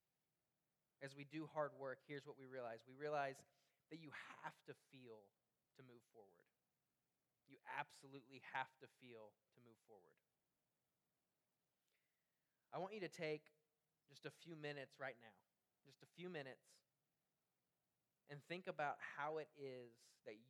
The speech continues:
you avoid feeling. What is it in your life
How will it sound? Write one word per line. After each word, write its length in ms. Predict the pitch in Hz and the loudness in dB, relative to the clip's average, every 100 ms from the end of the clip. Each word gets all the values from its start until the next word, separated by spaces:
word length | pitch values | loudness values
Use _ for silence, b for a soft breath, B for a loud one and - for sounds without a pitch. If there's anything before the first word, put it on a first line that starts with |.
| 131 | -12
you 240 | 156 151 139 | -8 -4 -4
avoid 320 | 127 120 113 - | -4 -6 -6 -10
feeling. 240 | 110 82 160 196 _ _ _ _ _ _ _ _ _ _ _ _ _ _ 123 | -20 -20 -20 -20 _ _ _ _ _ _ _ _ _ _ _ _ _ _ 0
What 160 | 160 | 2
is 160 | 180 160 | 2 -2
it 160 | 156 135 | -2 -4
in 80 | |
your 160 | 127 143 | -4 -2
life 240 | 135 123 | 2 0